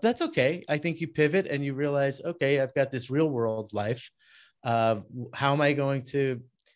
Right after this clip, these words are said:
make, make the most of, of that? Wh-, how am I going to use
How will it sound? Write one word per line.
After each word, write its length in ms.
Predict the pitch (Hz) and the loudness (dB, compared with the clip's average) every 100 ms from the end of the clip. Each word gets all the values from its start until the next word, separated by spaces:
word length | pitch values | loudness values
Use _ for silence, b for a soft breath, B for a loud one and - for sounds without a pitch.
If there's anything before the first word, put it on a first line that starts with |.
| - | -6
make, 380 | 131 131 131 _ _ _ _ - | 0 0 -2 _ _ _ _ -6
make 320 | 135 131 127 | -2 -2 -2
the 60 | |
most 340 | 127 131 123 - | -2 -2 -2 -6
of, 240 | 110 107 _ b b | -12 -14 _ b b
of 180 | 131 120 | -6 0
that? 380 | 139 143 104 - | 4 4 2 -2
Wh-, 260 | - 117 - | -10 -10 -2
how 200 | 131 143 | 2 2
am 100 | 139 | 2
I 140 | 135 | 0
going 320 | 127 127 127 | 0 -2 -2
to 140 | 127 131 | -4 -4
use 580 | 123 113 131 139 - | -4 -2 0 0 -2